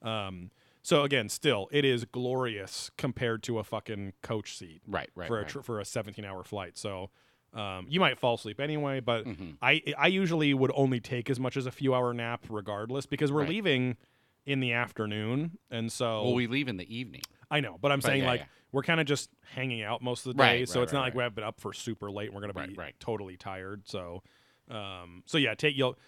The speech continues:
Speaker 1: towards the end of the flight, especially middle to end, if you take that nap, you'll probably be fine,
Speaker 2: Yeah,
Speaker 1: and then,
Speaker 2: yeah, yeah.
Speaker 1: you know, you, there's still gonna be, you get, it's just a circadian rhythm thing. When it's
Speaker 2: Right,
Speaker 1: fucking,
Speaker 2: right.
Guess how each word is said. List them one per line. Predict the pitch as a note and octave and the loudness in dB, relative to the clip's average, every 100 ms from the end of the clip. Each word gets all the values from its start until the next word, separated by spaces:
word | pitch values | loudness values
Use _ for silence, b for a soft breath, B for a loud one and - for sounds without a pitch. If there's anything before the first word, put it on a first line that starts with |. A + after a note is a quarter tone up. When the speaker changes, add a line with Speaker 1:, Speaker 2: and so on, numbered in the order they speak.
| b | b
Speaker 1:
towards | - E3+ D3 | 6 6 8
the | C3+ | 4
end | B2+ C#3 | 4 4
of | |
the | A#2 | 0
flight, | - A2 | -2 -4
especially | G#2 A#2+ A#2 G#2+ | -2 -4 -4 -2
middle | A2+ A#2+ | 0 0
to | A2 A2 | -2 -6
end, | A2+ | -6
if | |
you | A2 | -6
take | - A#2+ - | -6 -4 -4
that | G#2+ | -4
nap, | G#2+ G#2 C3 | -6 -8 -8
you'll | B2 G2+ | -10 -10
probably | F2+ E2+ | -12 -14
be | F2+ | -14
fine, | G2 B2 | -12 -2
Speaker 2:
Yeah, | A#2+ | 0
Speaker 1:
and | D#2+ | 0
then, | D2+ C#2+ | -4 -10
Speaker 2:
yeah, | C#2 | -14
yeah. | D#2+ | -14
Speaker 1:
you | |
know, | E2+ D#2+ b b b | -14 -16 b b b
you, | F#3+ | -2
there's | F3+ G3 | 2 2
still | - A3 | 4 2
gonna | G#3 E3 | 4 2
be, | C#3+ C3 C3+ _ b b b | 2 0 -4 _ b b b
you | D3+ | 4
get, | F3 F#3+ | 4 4
it's | E3 - | -2 -2
just | A3+ | -2
a | G#3 | 0
circadian | - - C3+ C3+ A2+ | -2 -2 0 0 0
rhythm | B2 C#3 | -2 -4
thing. | F#2+ G2 | -8 -8
When | G#2 | -8
it's | A2 - | -6 -4
Speaker 2:
Right, | D#3 | -2
Speaker 1:
fucking, | D#3 | 0
Speaker 2:
right. | F2 | -2